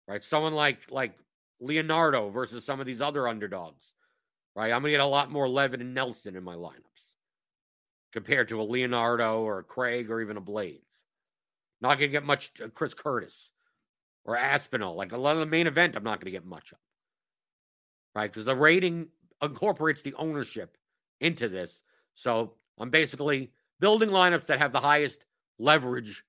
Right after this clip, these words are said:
rating based on my little spreadsheet here. So that solves the issue of caring about median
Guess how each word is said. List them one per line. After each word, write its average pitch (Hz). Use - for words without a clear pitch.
rating 113
based 104
on 98
my 95
little 95
spreadsheet -
here. -
So 104
that 110
solves 175
the 151
issue 120
of 101
caring 120
about 107
median 123